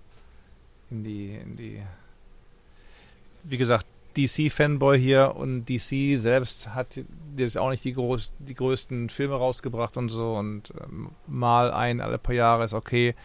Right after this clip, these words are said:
aber die schiere, die schiere Menge, die da raus-,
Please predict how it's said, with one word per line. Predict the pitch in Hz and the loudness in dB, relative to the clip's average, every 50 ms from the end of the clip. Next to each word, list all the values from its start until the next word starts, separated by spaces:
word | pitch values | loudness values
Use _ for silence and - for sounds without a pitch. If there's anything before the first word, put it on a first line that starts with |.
| - - - - - - - - - - - - - | -20 -20 -20 -20 -20 -20 -20 -20 -20 -20 -20 -10 -4
aber | - 117 113 113 110 110 110 | 0 0 2 2 2 2 0
die | 110 113 107 | 0 -2 -4
schiere, | - - 131 131 123 117 120 120 117 113 110 110 107 92 - - - - - - - - - - | -4 -2 0 0 2 2 2 4 4 4 4 2 0 -2 -6 -12 -20 -20 -20 -20 -20 -20 -10 -6
die | - 110 | -4 -2
schiere | - - 165 180 151 143 131 | 0 4 4 6 6 6 4
Menge, | 123 131 135 143 139 127 110 107 117 | 4 4 2 4 2 2 0 0 -4
die | 120 123 | -4 -2
da | 117 120 113 110 | 0 2 2 2
raus-, | 101 107 113 117 - - - - | 4 4 4 4 2 0 -4 -8